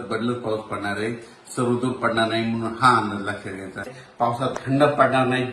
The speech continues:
जून मध्ये खंड पडणार नाही म्हणून हे सगळ्या शेतकऱ्यांना लक्षात द्यायचं.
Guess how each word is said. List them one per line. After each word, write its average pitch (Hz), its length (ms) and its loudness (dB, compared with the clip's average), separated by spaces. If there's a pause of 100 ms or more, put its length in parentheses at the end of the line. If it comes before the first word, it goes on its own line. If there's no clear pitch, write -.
जून 135 140 2
मध्ये 131 220 0
खंड 131 300 2
पडणार 123 380 4
नाही 131 280 2 (320)
म्हणून 120 200 2
हे 143 140 2
सगळ्या 123 520 -2
शेतकऱ्यांना 110 520 -2
लक्षात 110 180 -6
द्यायचं. 104 260 -6